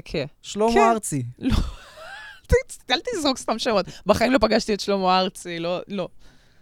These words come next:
Speaker 1: אמ, בוא נראה. אני לא זוכרת, אני לא זוכרת, אבל, אה,
Speaker 2: אבל
Speaker 1: רוב
Speaker 2: מישהו.
Speaker 1: האנשים, רוב האנשים שפגשתי היו די סבבה. אני חושבת גם שרוב האנשים הלא סבבה לא מציגים את עצמם כלא סבבה בעיניי, כי, אה,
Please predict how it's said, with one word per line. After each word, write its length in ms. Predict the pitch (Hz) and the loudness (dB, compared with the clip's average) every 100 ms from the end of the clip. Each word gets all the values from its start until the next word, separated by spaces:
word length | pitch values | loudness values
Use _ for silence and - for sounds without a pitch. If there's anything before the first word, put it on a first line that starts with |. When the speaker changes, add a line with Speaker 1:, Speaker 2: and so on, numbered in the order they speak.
| - - | -20 -12
Speaker 1:
אמ, 60 | 139 143 143 139 147 147 147 - _ _ _ _ - - 143 | -6 -2 -2 -2 -4 -8 -10 -16 _ _ _ _ -20 -16 -8
בוא 220 | 147 160 | -2 0
נראה. 320 | 151 143 139 202 - - | 0 0 -2 -6 -12 -6
אני 160 | 151 160 | -2 2
לא 100 | 214 | 4
זוכרת, 520 | 294 - 247 175 151 | 4 4 4 2 0
אני 100 | 160 | 0
לא 80 | 208 | 2
זוכרת, 480 | 220 - 214 151 151 | 2 0 0 -2 -4
אבל, 320 | 156 165 151 | -4 -2 -2
אה, 200 | 147 147 - | -2 -2 -2
Speaker 2:
אבל 100 | 147 | 4
Speaker 1:
רוב 280 | 233 311 294 | 6 6 6
Speaker 2:
מישהו. 180 | 247 | 4
Speaker 1:
האנשים, 360 | 196 160 170 175 | 2 0 -2 -4
רוב 200 | 160 185 | -4 -2
האנשים 340 | 202 170 - 170 | -2 -4 -8 -8
שפגשתי 420 | 151 151 - 156 | -6 -6 -4 -4
היו 160 | 151 | -2
די 160 | 147 147 | -2 -4
סבבה. 440 | - 156 226 254 | -4 0 2 4
אני 100 | 202 | 0
חושבת 380 | 156 151 196 190 | -2 -2 -2 -2
גם 140 | 170 170 | -4 -2
שרוב 520 | 165 147 147 175 180 | -2 -2 2 2 2
האנשים 440 | 165 151 - 170 | -2 -4 -6 -4
הלא 180 | 147 160 | -2 0
סבבה 520 | - 202 226 214 240 220 - - - - | 0 2 2 4 2 0 -10 -20 -16 -6
לא 160 | 185 | -2
מציגים 340 | 202 196 180 175 | -2 -4 -6 -6
את 60 | |
עצמם 300 | 170 - 160 156 - | -6 -8 -8 -10 -8
כלא 200 | 143 151 | -6 -4
סבבה 420 | - 156 156 151 | -4 -4 -4 -4
בעיניי, 520 | 151 131 139 208 240 | -4 -4 0 0 0
כי, 420 | - - 143 139 135 | -2 -12 -10 -10 -10
אה, 40 | - | -12